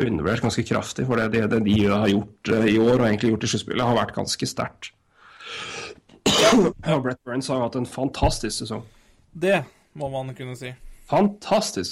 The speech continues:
Speaker 1: sesong.
Speaker 2: Ja.
Speaker 1: Og, ehm,
Speaker 2: Men
Speaker 1: det er, eh, så jeg, jeg, jeg stoler mer på defensiven til Sharks nå enn jeg gjør med offensiven til Nashville på lang sikt, så jeg, og Sharks ser
Speaker 2: Ja.
Speaker 1: så, ser så bra ut, altså.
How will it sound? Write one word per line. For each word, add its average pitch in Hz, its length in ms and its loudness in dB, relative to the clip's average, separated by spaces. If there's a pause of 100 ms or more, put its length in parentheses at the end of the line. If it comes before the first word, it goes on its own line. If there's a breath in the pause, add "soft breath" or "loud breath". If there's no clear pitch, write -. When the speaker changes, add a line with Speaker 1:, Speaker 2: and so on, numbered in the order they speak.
Speaker 1:
sesong. 101 200 -10 (680 soft breath)
Speaker 2:
Ja. 131 120 -8
Speaker 1:
Og, 135 160 2 (120)
ehm, 131 1400 0 (1000 soft breath)
Speaker 2:
Men 160 160 2
Speaker 1:
det 139 80 4
er, 131 200 4
eh, 135 320 0
så 131 180 -4
jeg, 139 160 0
jeg, 135 600 -4 (180)
jeg 131 140 -6
stoler 131 320 0
mer 120 220 2
på 131 120 -6
defensiven 123 500 -4
til 131 100 -4
Sharks 123 320 0
nå 117 100 0
enn 120 80 0
jeg 113 80 2
gjør 113 80 2
med 110 80 2
offensiven 113 400 -2
til 123 80 -2
Nashville 113 300 -2
på 123 100 2
lang 117 180 0
sikt, 123 240 -6
så - 140 -4
jeg, 127 160 0
og 123 220 2
Sharks 123 280 -2
ser - 320 0
Speaker 2:
Ja. 135 100 -4
Speaker 1:
så, - 280 -2
ser - 500 -2
så - 180 -2
bra 107 220 -2
ut, 135 120 -4
altså. 123 240 -6